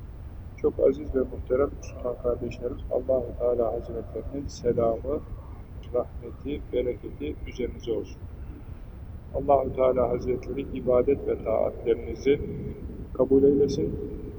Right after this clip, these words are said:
Dua ve hacetlerinizi, dileklerinizi ihta ve ihsan eylesin. Peygamber sallallahu aleyhi ve sellem Efendimiz Hazretlerinin mübarek hadis-i şeriflerinden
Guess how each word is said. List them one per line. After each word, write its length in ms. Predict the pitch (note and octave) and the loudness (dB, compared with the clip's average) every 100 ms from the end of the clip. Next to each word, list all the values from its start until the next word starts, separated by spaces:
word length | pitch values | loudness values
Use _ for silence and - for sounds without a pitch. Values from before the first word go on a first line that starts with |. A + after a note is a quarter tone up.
| - - - - - - - | -10 -10 -10 -10 -12 -12 -2
Dua 480 | A#2+ - C#3 D3+ D#3 - | 0 6 10 10 8 4
ve 120 | B2+ A#2+ | 0 2
hacetlerinizi, 1000 | B2 B2 B2+ A#2+ - B2 A#2 A#2 A2+ B2 A#2+ | 4 2 4 -2 -2 -6 -6 -8 -10 -8 -6
dileklerinizi 880 | A#2 A#2 - A#2 A2+ - - C#3+ - - - - - - - | -2 -4 -2 -4 -4 -8 -2 0 -2 -8 -10 -10 -12 -10 -8
ihta 540 | B2+ - - C3 C#3 B2+ | -8 -8 2 6 8 6
ve 80 | |
ihsan 480 | G#2+ B2 - B2 A#2+ | 2 -4 -2 2 2
eylesin. 400 | G#2+ G2+ - - - - - - - - - - - - - - - | 0 -6 -8 -8 -10 -10 -10 -10 -10 -12 -10 -10 -10 -10 -8 -8 4
Peygamber 460 | D3+ D3+ D#3 D#3 E3 | 8 8 10 10 8
sallallahu 760 | - D3 C#3+ C#3 C#3+ D3 C#3 | 8 2 4 4 6 6 6
aleyhi 280 | B2+ B2+ B2+ | 2 2 2
ve 80 | B2 | 2
sellem 380 | - B2+ C#3+ C#3+ B2+ | 0 2 2 0 -6
Efendimiz 640 | C3 C#3 - - - - | -4 -4 -6 -10 -10 0
Hazretlerinin 800 | A#2+ B2 B2 A#2+ - - D3+ B2+ | 0 4 4 6 2 2 0 0
mübarek 420 | B2+ C3 C3 C3 A#2+ | 4 6 6 2 0
hadis-i 440 | B2 - - - | -4 -4 -10 -8
şeriflerinden 800 | - A#2+ - A#2+ A2+ - B2+ D#3+ | -6 -6 -4 0 0 0 0 0